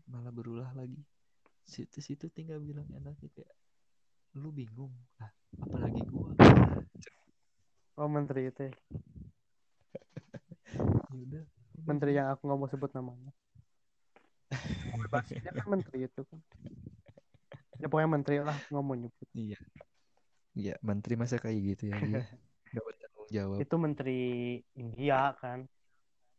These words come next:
Speaker 2: bukan
Speaker 1: Iya.
Speaker 2: Indonesia.
Speaker 1: Banyak
Speaker 2: Kalau,
Speaker 1: orang yang
Speaker 2: kalau
Speaker 1: pengen
Speaker 2: menteri
Speaker 1: jadi
Speaker 2: Indonesia
Speaker 1: menteri.
Speaker 2: kan serius gitu, bener-bener nggak, nggak ngaco
Speaker 1: Mm-mm.
Speaker 2: kayak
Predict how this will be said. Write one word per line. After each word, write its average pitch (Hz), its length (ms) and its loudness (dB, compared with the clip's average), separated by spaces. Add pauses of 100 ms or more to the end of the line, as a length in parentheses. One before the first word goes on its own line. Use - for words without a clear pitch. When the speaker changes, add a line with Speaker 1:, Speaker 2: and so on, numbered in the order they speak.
(140)
Speaker 2:
bukan 127 200 -6
Speaker 1:
Iya. 123 40 -2
Speaker 2:
Indonesia. 113 480 -4 (880)
Speaker 1:
Banyak 107 480 -2
Speaker 2:
Kalau, 135 240 -4
Speaker 1:
orang 107 160 -4
yang 104 120 -12
Speaker 2:
kalau 113 120 -6
Speaker 1:
pengen 104 80 -10
Speaker 2:
menteri 104 160 -2
Speaker 1:
jadi 151 80 -2
Speaker 2:
Indonesia 180 260 -2
Speaker 1:
menteri. 196 140 -2
Speaker 2:
kan 202 100 6 (560)
serius 151 520 6 (100)
gitu, 143 160 -4
bener-bener 127 500 -4
nggak, 139 240 4 (320)
nggak 151 220 8
ngaco 143 240 0
Speaker 1:
Mm-mm. 147 120 -8
Speaker 2:
kayak 143 160 6